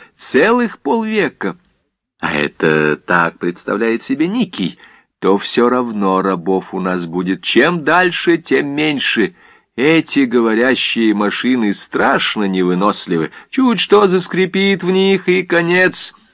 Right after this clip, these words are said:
Победоносная война доставит нам новых рабов. Их станет опять столько, сколько надо.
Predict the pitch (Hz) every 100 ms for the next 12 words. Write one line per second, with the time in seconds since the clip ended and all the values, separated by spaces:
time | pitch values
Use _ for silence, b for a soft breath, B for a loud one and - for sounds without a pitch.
0 | b _ - - - 87 90 90 131 135
1 | - 123 113 107 101 92 87 85 87 98
2 | 90 - _ _ _ _ _ _ - 85
3 | 76 - - 101 85 82 - 87 82 87
4 | 92 87 87 87 90 87 - _ _ _
5 | _ _ _ - 294 - - 180 170 170
6 | 170 175 175 - - 190 190 190 175 -
7 | 180 - - 175 160 - 156 156 156 151
8 | 123 123 87